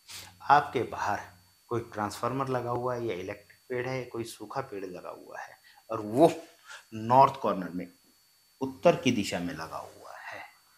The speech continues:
तो ऐसी दुकान ज़्यादा अच्छी नहीं रहती। ऐसे में आपने करना क्या है,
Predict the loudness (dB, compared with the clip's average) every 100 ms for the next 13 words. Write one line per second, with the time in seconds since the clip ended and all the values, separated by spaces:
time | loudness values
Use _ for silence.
0 | _ _ -10 -10 -10 _ _ _ -2 -2
1 | 0 -2 -2 -4 -10 -12 -12 -12 -12 -12
2 | -14 -14 -18 _ _ _ -14 -12 -12 -14
3 | -14 -18 -18 -20 -20 _ -20 -20 -2 2
4 | 2 2 -2 -2 -4 -4 -10 -14 -14 -14
5 | -16 -14 -10 -8 -8